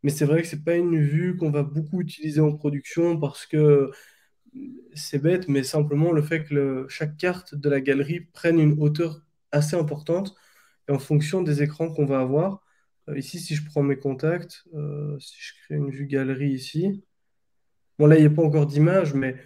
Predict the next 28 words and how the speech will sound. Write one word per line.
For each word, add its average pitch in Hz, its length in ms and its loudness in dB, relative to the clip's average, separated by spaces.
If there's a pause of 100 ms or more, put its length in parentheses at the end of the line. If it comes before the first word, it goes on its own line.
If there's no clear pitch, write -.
(220)
si - 260 -2
je 147 60 0
viens 156 160 4
rajouter 156 320 0
une 160 100 2
image 160 280 2
ici, 147 260 -4
la 147 140 2
taille 147 200 2
des 143 120 -2
cartes, 165 260 -6
elle 135 140 -2
va 135 120 -4
en 131 180 -2
gros, 139 380 0
euh, 123 60 -4
doubler. 139 580 0 (720)
Donc, 147 180 6
finalement, 156 460 4
je 175 100 0
vais 151 60 -2
pouvoir 143 240 0
voir 147 240 2
dix 156 160 -6
cartes 170 300 -4
en 151 40 4
même 143 200 4
temps. 147 280 -4